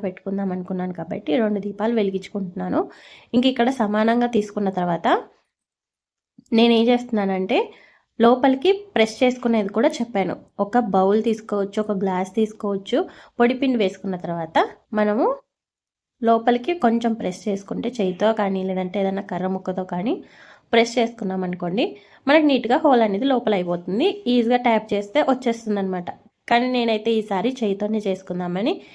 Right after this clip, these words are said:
ఇంకా చేయితోటే రెండే దీపాలు కాబట్టి ఎక్కువ టైమ్ పట్టదు, ఎక్కువ ప్రెషర్ కూడా ఉండదు కాబట్టి ఇంకా నేనైతే చేయితోనే చేసుకుంటున్నాను. అది ఏడు దీపాలు కానీ కొంచెం ఎక్కువ దీపాలు ఉన్నా, కొంచెం ఎక్కువ పని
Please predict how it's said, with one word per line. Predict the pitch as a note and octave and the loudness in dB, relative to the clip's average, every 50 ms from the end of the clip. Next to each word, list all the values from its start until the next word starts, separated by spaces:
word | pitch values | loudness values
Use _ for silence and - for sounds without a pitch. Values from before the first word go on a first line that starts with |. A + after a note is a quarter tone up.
| - _ _ - | -20 _ _ -6
ఇంకా | A#3 A#3 D4 D4 - | 0 0 2 2 4
చేయితోటే | A#3+ G#3+ G#3+ G#3+ G3+ G3+ - B3+ F4+ B4 - - _ - A3 | 2 2 2 2 0 2 2 0 0 0 -2 -6 _ 0 2
రెండే | A#3+ B3 B3 B3+ C4 B3+ | 4 4 4 4 4 4
దీపాలు | B3+ A#3 A#3+ A3+ G3+ G3+ G3+ - | 2 0 0 0 -2 -2 -2 -2
కాబట్టి | F3+ F3 F3 F3+ F3 - F4+ A#4 A4+ - - - - _ _ _ - A3+ | -2 -2 -2 -2 0 0 0 0 0 -4 -12 -20 -20 _ _ _ -2 -2
ఎక్కువ | B3 B3+ - D4 C#4+ - C4 | 0 2 2 0 2 4 4
టైమ్ | A3 G#3+ A3+ A#3 A3+ | 4 4 4 2 0
పట్టదు, | A3+ G#3+ - A#3 G#3+ A3+ D#4+ A4 A#4 - - - G#3 G#3 | 0 0 0 0 2 2 2 2 2 0 -4 -6 -6 -6
ఎక్కువ | G#3 A3 G3+ G3+ G3 | -6 -6 -6 -2 -2
ప్రెషర్ | G3 G3 F#3+ G#3 G#3 G#3 - | -2 0 0 -2 -2 0 0
కూడా | G3+ G3+ G3+ G#3 G3+ | 0 2 0 0 -2
ఉండదు | G3 F#3 F#3 F#3 F3 E3+ | -2 -4 -4 -6 -6 -8
కాబట్టి | F3+ F3+ F3 D#3+ - - D#4+ A4 G#4+ - - - _ _ _ _ _ _ _ _ _ _ _ _ _ - C4+ | -6 -6 -6 -6 -2 0 0 0 0 -2 -8 -20 _ _ _ _ _ _ _ _ _ _ _ _ _ -2 0
ఇంకా | C4 C4 B3 B3 | 2 2 2 2
నేనైతే | A#3+ A3+ G#3+ G3+ G3+ C#4+ D#4+ - | 2 0 0 -2 -2 -4 -2 0
చేయితోనే | C#4+ A#3 G#3+ - G3+ G#3 A#3+ A#3+ G#3+ | 0 0 2 2 0 0 0 0 0
చేసుకుంటున్నాను. | G3 G3 - - F#3 F3+ - G3 F#3 G3 B3+ G4 - - - | -2 -4 -6 -8 -8 -8 -8 -6 -4 -4 -4 -4 -2 0 0
అది | G#3 G#3+ C#4 D#4 D#4+ C4+ A3+ A3+ A3+ | 0 2 2 0 0 2 2 2 2
ఏడు | A3 A3 A3+ A3+ A#3+ | 2 2 0 0 0
దీపాలు | A#3 A#3 A3 G3+ G#3 G3+ G#3 F#3+ | 0 0 -2 -4 -4 -4 -4 -4
కానీ | F#3+ F#3+ A3 B3+ C4 B3+ | -2 -2 -2 -2 0 0
కొంచెం | C4+ C4 C4 C4+ A#3+ A#3 A3+ | 0 0 0 0 0 0 -2
ఎక్కువ | A#3 - A#3+ A#3+ A3+ A#3 | 0 0 0 2 2 0
దీపాలు | A3 A3+ A3 G3 G3 G3 | 0 -2 -2 -2 -2 -2
ఉన్నా, | F#3+ G3 G#3+ A#3 - - - | -2 -2 -2 -4 -4 -4 -6
కొంచెం | A#3 A3+ A#3+ A3+ A3 A3 | -6 -4 -2 -4 -4 -4
ఎక్కువ | - - A3 G#3+ G#3+ - G#3 | -2 -2 -2 -2 -2 -2 -2
పని | G3 G3 | -2 0